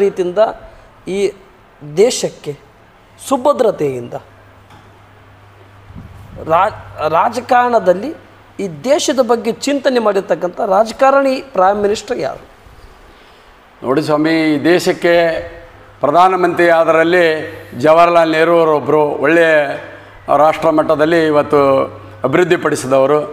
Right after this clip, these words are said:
Speaker 2: ಜೊತೆಗೆ ಅವರ ಮಗಳಾದಂಥ ಶ್ರೀಮತಿ ಇಂದಿರಾ ಗಾಂಧಿ ಅವರು ಕೂಡ ಈ ದೇಶದ ಸಲುವಾಗಿನೇ ಪ್ರಾಣ ತೆತ್ತರು. ಜೊತೆಗೆ ಅವರ ಮಗನಾದ ರಾಜೀವ್ ಗಾಂಧಿನೂ ಕೂಡ ಆ ಬಾಂಬಿಗೆ ಬಲಿಯಾದರು.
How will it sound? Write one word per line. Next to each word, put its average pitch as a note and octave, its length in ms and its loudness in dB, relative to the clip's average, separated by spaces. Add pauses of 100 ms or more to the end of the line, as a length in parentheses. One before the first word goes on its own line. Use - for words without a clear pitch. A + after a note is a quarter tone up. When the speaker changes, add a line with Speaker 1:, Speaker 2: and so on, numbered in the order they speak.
(300)
Speaker 2:
ಜೊತೆಗೆ F3+ 360 2
ಅವರ D#3 120 2 (140)
ಮಗಳಾದಂಥ E3 480 2 (560)
ಶ್ರೀಮತಿ F#3 360 2 (100)
ಇಂದಿರಾ F#3+ 220 6 (120)
ಗಾಂಧಿ D3 340 2 (800)
ಅವರು G#3+ 160 6 (140)
ಕೂಡ G3 140 4 (480)
ಈ - 20 6 (120)
ದೇಶದ G3 300 2 (100)
ಸಲುವಾಗಿನೇ F3 440 2 (100)
ಪ್ರಾಣ D#3 180 2 (140)
ತೆತ್ತರು. C#3 320 0 (520)
ಜೊತೆಗೆ G#3 340 6 (760)
ಅವರ F#3 140 6 (140)
ಮಗನಾದ G3 500 4 (100)
ರಾಜೀವ್ F3 320 2
ಗಾಂಧಿನೂ F#3 340 4 (120)
ಕೂಡ F3 120 4 (1300)
ಆ - 20 6 (140)
ಬಾಂಬಿಗೆ F#3 440 4
ಬಲಿಯಾದರು. D#3 540 2